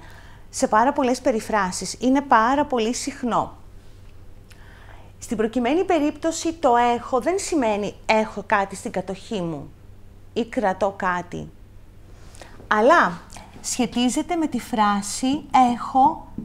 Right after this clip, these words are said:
εμαυτόν. Άλλη μία φράση που μπορούμε να χρησιμοποιούμε, έχω εμαυτόν. Ο τύπος εμαυτόν είναι αυτοπαθητική αντωνυμία, σημαίνει διαθέτω τον εαυτό μου όπως εγώ θέλω,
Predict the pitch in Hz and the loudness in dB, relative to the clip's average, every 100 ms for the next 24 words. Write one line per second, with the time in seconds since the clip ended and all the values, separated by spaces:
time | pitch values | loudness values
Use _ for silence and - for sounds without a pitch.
0 | - - - - - - - 240 233 220 | -14 -18 -18 -18 -20 -2 4 6 4 2
1 | - - 302 226 196 180 175 - - - | -2 4 6 6 2 -4 -8 -16 -18 -16
2 | - - - - 339 370 277 220 202 196 | -18 -14 -8 2 4 6 4 2 0 -2
3 | 220 190 180 175 202 180 - - - - | 0 2 0 -4 -8 -10 -12 -20 -20 -20
4 | - - - - - - 214 220 226 208 | -20 -20 -18 -18 -14 -6 0 4 4 4
5 | 202 202 202 - 214 190 196 190 202 240 | 2 0 -6 -4 -4 -4 -4 -2 0 4
6 | 285 294 226 285 294 - 226 - 226 214 | 2 4 4 4 4 0 0 0 0 0
7 | 196 - - 208 185 214 403 - - - | 0 -4 0 4 6 6 2 -6 -16 -18
8 | - - - - 247 277 277 269 254 220 | -18 -20 -4 0 0 0 -2 0 0 -2
9 | - 254 247 247 233 - 302 - 311 226 | 0 -2 0 -2 -2 0 0 0 -2 -2
10 | 226 196 - 226 202 202 196 190 180 202 | -4 -8 -2 0 0 -2 -2 -2 -2 -4
11 | 285 - 285 247 233 277 202 240 226 269 | -6 -4 -2 0 2 2 2 -2 0 2
12 | 269 339 349 302 226 - 226 185 190 262 | 2 2 0 2 0 -2 0 2 2 0
13 | - 254 359 - 247 311 - 226 165 135 | 2 2 0 0 0 0 2 2 2 0